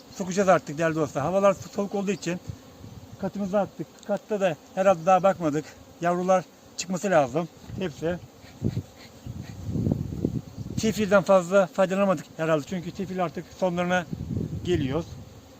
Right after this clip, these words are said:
Arkasından kara çalı başlayacak. Yirmi Mayıs gibi başlıyor bizim burada. Yirmi bir Mayıs. Yirmi Nisan'da bu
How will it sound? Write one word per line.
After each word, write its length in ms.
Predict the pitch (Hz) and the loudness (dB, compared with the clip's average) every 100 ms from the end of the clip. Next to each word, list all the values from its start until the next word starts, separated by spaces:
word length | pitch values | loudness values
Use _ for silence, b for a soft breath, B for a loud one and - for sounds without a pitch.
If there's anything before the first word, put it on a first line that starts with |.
| 190 | 0
Arkasından 480 | 196 208 190 220 196 - | 0 0 -2 -4 -4 -6
kara 300 | - 196 208 - - - - | 0 2 2 -2 -14 -16 0
çalı 360 | 202 196 202 - - - - | 2 4 2 -2 -14 -20 -4
başlayacak. 500 | 170 160 143 127 175 - 165 | 2 2 2 0 -2 -4 -8
Yirmi 260 | 180 196 | -4 -2
Mayıs 240 | 190 180 - | -2 -4 -4
gibi 120 | 160 | -2
başlıyor 280 | 170 - 165 | -2 -2 -6
bizim 200 | 151 147 | -4 -4
burada. 180 | 139 | -2
Yirmi 200 | 139 151 | -2 -2
bir 60 | 165 | -2
Mayıs. 320 | 156 135 160 - - - - - - - - - | 0 0 -2 -6 -20 -20 -20 -20 -20 -20 -20 -12
Yirmi 560 | 156 190 202 202 220 214 - - - | -8 -4 -4 -2 -4 -6 -12 -18 -8
Nisan'da 580 | 190 185 202 190 196 | -6 0 0 0 -2
bu 120 | 180 | -4